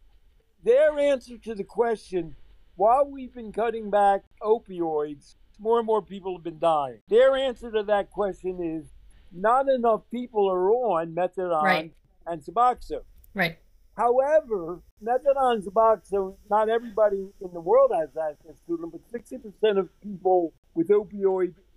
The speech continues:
Speaker 1: issues are exposed to them. Only twenty-five percent of them continue taking Suboxone for as long as a year. So now
Speaker 2: Mm-hmm.
Speaker 1: you have to, you're,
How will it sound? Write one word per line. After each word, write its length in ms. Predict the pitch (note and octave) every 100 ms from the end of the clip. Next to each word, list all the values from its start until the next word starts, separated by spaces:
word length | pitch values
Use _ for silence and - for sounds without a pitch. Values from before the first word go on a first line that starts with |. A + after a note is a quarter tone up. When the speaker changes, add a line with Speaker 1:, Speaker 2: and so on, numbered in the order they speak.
| _
Speaker 1:
issues 640 | G3+ A#3 G#3 F#3+ E3+ C#3 G3+
are 140 | F#3 F3
exposed 400 | E3+ A#3 B3+ G3+
to 60 |
them. 200 | E3+ D#3 - _ _ _ _ _
Only 400 | A3 C4 B3+ A#3+ -
twenty-five 1040 | - A#3 C4+ C#4 B3+ A3 A#3 A#3 A#3 A3+
percent 540 | A3+ E3+ - G#3 G#3 G3
of 160 | D#3
them 380 | B2+ A#2 G#2 A#2+ C3 _ _ _ _ _
continue 680 | F#3+ F3+ - G#3+ A3+ A3+ A3 F3+
taking 800 | - G#3 G#3+ - F#3+ D#3+ D#3 C#3 _ _ _ _ _ _ -
Suboxone 800 | F#3 G3+ G#3 G#3 F3 F3 E3 D#3 _ E3
for 200 | E3+ D#3
as 120 | C#3+
long 280 | E3 E3 D#3+
as 160 | C#3
a 60 | E3
year. 360 | E3 D#3 B2 F#2 _ -
So 100 | C4+
now 260 | C#4+ D4
Speaker 2:
Mm-hmm. 120 | C4+
Speaker 1:
you 160 | C4 C4
have 180 | C4 -
to, 100 | A#3+ - _
you're, 240 | G#3 A3+